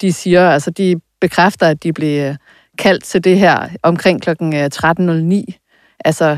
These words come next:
ganske få minutter efter, at, øh, at det var sket. Men, øh, derudover så er det, øh, begrænset, hvad de, øh, hvad de fortæller.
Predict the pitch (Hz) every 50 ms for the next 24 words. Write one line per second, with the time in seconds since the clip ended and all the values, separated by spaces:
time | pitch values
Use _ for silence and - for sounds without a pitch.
0 | 156 - _ - 180 180 180 - 196 - - 185 175 175 170 170 175 180 196 196
1 | 156 170 170 - - 170 165 165 - - 160 156 151 151 156 - _ _ _ _
2 | _ _ - - 160 - 180 156 156 165 - - 202 190 175 190 - _ _ _
3 | _ _ _ _ _ - 180 170 165 165 160 147 143 - - 196 190 180 175 165
4 | 143 147 147 - 170 165 170 170 165 165 160 156 156 156 147 - - 175 170 180
5 | 185 170 180 - 180 165 165 165 - 185 180 180 170 165 160 165 180 170 165 170
6 | 196 - - 175 - - 208 - 185